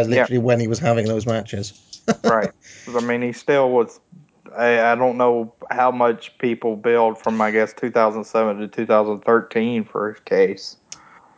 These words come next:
Speaker 1: Okay, well, uh, who else is there here? Um,
Speaker 2: Dustin.
Speaker 1: yeah.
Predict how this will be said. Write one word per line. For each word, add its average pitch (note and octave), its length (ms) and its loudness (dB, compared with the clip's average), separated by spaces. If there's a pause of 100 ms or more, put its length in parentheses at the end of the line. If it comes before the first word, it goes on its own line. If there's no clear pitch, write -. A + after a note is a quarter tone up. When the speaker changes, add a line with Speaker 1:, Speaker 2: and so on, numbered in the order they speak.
(160)
Speaker 1:
Okay, C#3 500 2
well, A#2 240 0 (160)
uh, D#3 80 -4 (140)
who F#3 160 0
else D3+ 260 0
is A2 120 -6
there A#2 140 0
here? G#2+ 480 -2 (220)
Um, A#2+ 720 -2 (460)
Speaker 2:
Dustin. C3 400 0
Speaker 1:
yeah. C#3 60 -14